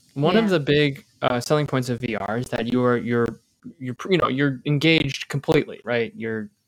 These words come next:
Speaker 1: you're, you're total, you're, you're total field of vision.
Speaker 2: Yeah.
Speaker 1: But the problem with V R is because you, you know,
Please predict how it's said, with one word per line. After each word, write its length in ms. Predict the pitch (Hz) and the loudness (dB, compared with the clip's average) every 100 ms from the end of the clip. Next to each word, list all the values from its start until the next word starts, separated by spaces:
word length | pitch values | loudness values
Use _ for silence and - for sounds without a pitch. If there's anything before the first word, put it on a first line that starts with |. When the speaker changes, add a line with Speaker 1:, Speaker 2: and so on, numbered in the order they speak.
| - | -12
Speaker 1:
you're, 220 | 113 107 - | -12 -12 -14
you're 300 | 113 113 110 110 _ | -12 -10 -10 -14 _
total, 320 | - 156 143 | 2 2 2
you're, 160 | 131 127 | 0 -2
you're 200 | 123 131 | -4 -10
total 260 | - 165 151 | 0 2 2
field 240 | - 131 | 0 -4
of 80 | 117 | -2
vision. 360 | 110 107 - - _ _ _ _ _ - | -4 -6 -12 -20 _ _ _ _ _ -4
Speaker 2:
Yeah. 160 | 190 | 2
Speaker 1:
But 100 | 170 | 2
the 60 | 151 | 4
problem 240 | 190 233 | 6 6
with 120 | 247 | 6
V 140 | 170 156 | 4 8
R 320 | 185 160 123 | 10 10 8
is 100 | 139 | 2
because 520 | - 143 165 165 165 | -2 0 6 6 4
you, 100 | 160 151 | -4 -8
you 160 | - 156 | -2 0
know, 220 | 135 120 | 0 -2